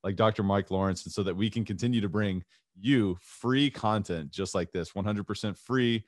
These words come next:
As you know, the fee is just to pay this forward and share this with a friend. So with that said,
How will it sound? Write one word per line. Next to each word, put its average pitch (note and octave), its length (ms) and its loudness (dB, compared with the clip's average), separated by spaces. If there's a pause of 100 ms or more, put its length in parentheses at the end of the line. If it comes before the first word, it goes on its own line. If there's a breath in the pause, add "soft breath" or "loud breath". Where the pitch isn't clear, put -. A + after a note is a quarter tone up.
(260)
As G#2+ 180 2
you A#2 60 2
know, G#2+ 220 4
the F#2 160 -2
fee A#2+ 300 0
is G2 120 0
just G2+ 260 -4
to F#2+ 60 -8
pay G#2 240 0
this F#2+ 180 -4
forward G2 380 0
and E2 100 -6
share F#2+ 180 0
this F2+ 200 -2
with E2 100 -6
a - 40 -8
friend. B2+ 300 0 (360)
So G#2+ 120 -6
with G#2 100 2
that A#2 180 4
said, C#3 240 2